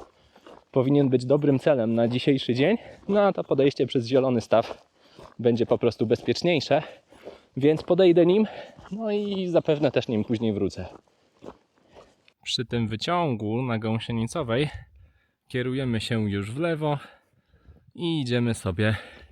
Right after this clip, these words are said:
w kierunku zielonego stawu. No, no, nasz cel widoczny stąd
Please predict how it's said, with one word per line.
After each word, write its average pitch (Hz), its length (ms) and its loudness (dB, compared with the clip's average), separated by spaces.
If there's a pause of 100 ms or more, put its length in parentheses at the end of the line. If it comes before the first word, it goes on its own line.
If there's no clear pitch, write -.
(720)
w - 100 -20
kierunku 127 540 0 (1080)
zielonego 127 600 0
stawu. 117 640 -4 (1000)
No, 127 160 0
no, 156 220 -4
nasz 160 180 0
cel 156 260 0
widoczny 139 440 -2
stąd 135 340 -4